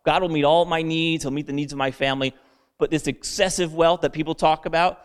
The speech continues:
that's the part I don't agree with." And that may be you right now. You may be saying, "Well,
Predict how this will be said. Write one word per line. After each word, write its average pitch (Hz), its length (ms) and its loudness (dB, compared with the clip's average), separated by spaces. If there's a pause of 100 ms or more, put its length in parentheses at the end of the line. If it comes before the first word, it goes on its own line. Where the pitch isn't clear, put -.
(160)
that's 180 260 0
the 151 100 0
part 143 240 4
I 127 40 4
don't 123 200 0
agree 123 240 -2
with." 107 180 -8
And 139 80 -6
that 165 100 -2
may 175 120 0
be 156 100 -6
you 151 220 0
right 123 200 2
now. 113 140 -6
You 117 140 -4
may 139 100 0
be 135 140 -4
saying, 135 340 -4
"Well, 123 320 0